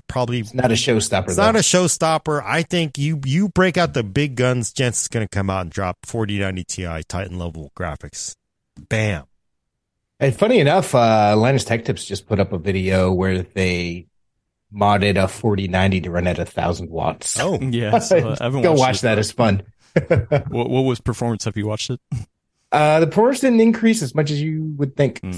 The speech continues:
Speaker 2: so that's probably why it wasn't the crazy high numbers they were talking about to begin with.
Speaker 1: Oh,
Speaker 2: Uh,
Speaker 1: interesting.
Speaker 2: but it's
Speaker 1: Yeah.
Speaker 2: still a really fun video. I love just why the heck not kind of videos.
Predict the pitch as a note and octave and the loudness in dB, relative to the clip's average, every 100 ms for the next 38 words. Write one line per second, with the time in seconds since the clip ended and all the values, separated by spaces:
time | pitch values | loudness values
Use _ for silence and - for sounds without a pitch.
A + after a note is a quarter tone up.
0 | F2 A2 G#2+ G#2+ G#2+ G#2+ G#2 G2 G2 G#2 | 2 6 6 6 4 2 2 4 4 4
1 | G#2+ G2+ G2 G2+ F#2+ - _ G2+ G2 - | 2 2 2 -2 -6 -14 _ -2 -2 -4
2 | - A2+ G2 G2+ G2 G2 F#2+ F#2 F#2+ G2 | -6 0 0 0 0 0 0 -2 -4 -4
3 | F#2+ F#2+ F#2+ F#2 F#2 F#2 - F#2 F#2+ F#2+ | -4 -2 -2 -2 -2 -4 -4 -8 -6 -6
4 | G#2 _ - B2+ G#2+ G#2 G#2 G2 F2 D#2 | -8 _ -4 0 2 4 2 0 -4 2
5 | E3+ E3+ A#3 G3 D3 C#3+ B2+ B2 A2 G2+ | 4 4 4 6 6 6 4 2 2 2
6 | G2 F#2+ G2+ G#2 G2 F2 F#2 - - _ | 2 4 4 4 2 0 -4 -6 -16 _
7 | _ _ _ - G#2 E2+ G2+ - F2+ - | _ _ _ 0 0 2 -2 -2 -4 -4
8 | - E2+ D#2+ E2+ F2 F2+ | -4 -6 -6 -8 -8 -8